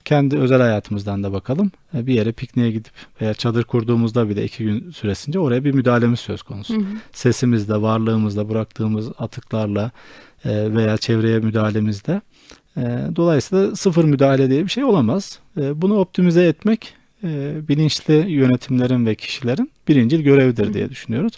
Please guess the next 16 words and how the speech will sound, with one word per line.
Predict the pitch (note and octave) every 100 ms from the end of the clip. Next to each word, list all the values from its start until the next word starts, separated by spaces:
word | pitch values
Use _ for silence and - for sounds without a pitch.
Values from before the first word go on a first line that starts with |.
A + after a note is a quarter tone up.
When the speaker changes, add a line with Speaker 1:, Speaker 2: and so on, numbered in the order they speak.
| - - - - -
Speaker 1:
Dolayısıyla, | F3+ E3+ - C3+ F3 C4 _ F#3
e, | B2 A#2+
biz | C3 D3
de | C3
Türkiye | B2+ B2+ C3 B2
Cumhuriyeti | B2 A#2+ B2 A#2+ C3
olarak | G#2 G2 C#3+ -
hem | D3+ C3
devlet | - A#2 A2 A2 -
hem | A#2
hükümet | A2+ A2+ A2 -
politikası | G#2+ G2+ - A#2+ C#3+
hem | C#3
de | C3 A#2+
biz, | A#2+ D3 - - - _ _
e, | C#3